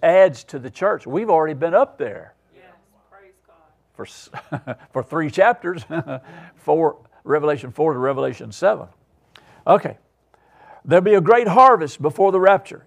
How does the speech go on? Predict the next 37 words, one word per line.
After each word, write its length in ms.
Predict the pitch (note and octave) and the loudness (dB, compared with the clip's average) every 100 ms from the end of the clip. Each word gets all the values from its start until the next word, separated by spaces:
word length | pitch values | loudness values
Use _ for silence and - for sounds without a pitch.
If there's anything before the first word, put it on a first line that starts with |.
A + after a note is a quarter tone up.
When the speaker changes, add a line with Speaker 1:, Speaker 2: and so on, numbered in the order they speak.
| _ | _
Speaker 1:
If 200 | C#3 B2 | -10 -8
this 240 | C#3 B2 | -10 -10
is 120 | B2 | -16
true, 420 | - - E3 C#4 - _ _ _ _ _ _ - | -16 -4 -4 -4 -10 _ _ _ _ _ _ -4
where 200 | D3 D3+ | -2 -2
is 140 | A#2 | -6
it 100 | B2+ | -12
in 140 | A#2+ A2+ | -14 -14
the 80 | |
Bible? 420 | G2+ G#2+ G2+ D#2 - _ _ _ _ _ _ _ _ _ _ _ _ _ _ _ | -8 -8 -10 -18 -20 _ _ _ _ _ _ _ _ _ _ _ _ _ _ _
It's 100 | C3 | -8
not 300 | B2 A2+ - | -6 -6 -6
there. 340 | G#3+ F3+ - _ _ _ _ _ _ _ _ _ _ _ | -8 -8 -16 _ _ _ _ _ _ _ _ _ _ _
Uh, 180 | A2+ A2+ | -8 -6
we 140 | A#2+ | -6
do 180 | B2+ D#3 | -4 -4
see 260 | - F3 E3+ | -4 -4 -4
the 120 | A#2+ | -4
results 500 | A#2 G#2 G#3+ C4+ - | -10 4 6 6 2
of 140 | D3 | -8
that, 260 | G2+ G#2 A2 | -6 -8 -8
but 140 | B2+ | -8
it's 160 | B2 G#2 | -10 -8
not. 300 | C#3+ C3+ - _ _ - - - - | -4 -4 -6 _ _ -20 -20 -18 -8
The 160 | D#3 | -6
hardest 360 | D#3 C4 A#3+ - | -2 -2 -4 -6
thing 200 | G#3 E3+ | -8 -6
for 160 | E3+ | -4
us 120 | E3+ - | -4 -6
to 120 | C3+ | -14
realize 680 | A#2+ C#3+ C#3 A#2 A#2+ A#2 A#2 | -10 -6 -4 -4 -4 -8 -14
is 280 | - E3+ A#2 - _ G#2+ | -16 -14 -16 -20 _ -10
God 560 | C3+ F#3 G#3 A3 F#3+ - | -4 0 0 0 -4 -12
is 240 | - A#2 B2 | -14 -14 -14
not 440 | B2 C#3+ D#3+ D#3 _ | -8 -4 -4 -6 _
an 160 | C#3 B2 | -12 -12
American. 720 | A#2 B2 A#2+ G#2 - F2 F2 | -14 -12 -10 -12 -12 -18 -20